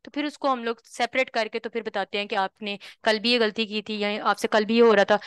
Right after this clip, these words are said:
तो मैंने आपके लिए या फिर बाकी जितने भी लोग होते हैं, सब लोगों के लिए जब generally बात करते हैं ना, तो हर प्लेयर जो है अपने बारे में सोचते हैं कि क्या प-, क्या पता मेरे बारे में बात कर रहे हो। तो ये हमारी approach होती है at the end of the session।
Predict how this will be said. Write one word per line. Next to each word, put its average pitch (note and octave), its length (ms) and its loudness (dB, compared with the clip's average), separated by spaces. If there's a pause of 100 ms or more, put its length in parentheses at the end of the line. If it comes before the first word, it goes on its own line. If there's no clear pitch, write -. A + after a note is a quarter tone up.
(220)
तो A3+ 60 0
मैंने G#3+ 200 -2
आपके G#3+ 420 2
लिए G#3+ 180 -2
या G#3+ 60 -2
फिर A3+ 160 -4
बाकी C4 300 0
जितने D4+ 260 -4
भी E4 100 -2
लोग C#4+ 120 2
होते C#4+ 160 -2
हैं, - 20 -4
सब D4 180 -2
लोगों D4+ 140 -2
के D4+ 60 -8
लिए D4 100 -2 (240)
जब D4+ 60 -8
generally C#4 420 0
बात D4+ 220 4
करते D#4+ 220 -2
हैं F4 60 2
ना, F4+ 100 0 (300)
तो D#4 60 2
हर D4+ 200 0
प्लेयर C#4+ 420 0
जो C4+ 80 -4
है D#4 60 4
अपने C#4+ 180 0
बारे B3 180 4
में C4+ 80 0
सोचते A#3 300 -4
हैं A#3+ 80 -16
कि - 20 -20
क्या A#3+ 120 2
प-, C#4 80 -2
क्या B3+ 260 0
पता C#4+ 180 -2
मेरे A#3 200 -2
बारे G#3+ 180 0
में G#3+ 100 -6
बात F#3 220 -6
कर F#3 160 -6
रहे F3 100 -10
हो। E3+ 100 -16 (460)
तो B3+ 160 4
ये C4+ 360 2
हमारी A#3 300 0
approach A3+ 280 -2
होती A3+ 180 -4
है A#3 80 0
at A3+ 200 -2
the A#3 180 -2
end A3 200 -6
of G#3+ 120 -2
the G3 60 -10
session। F#3+ 360 -6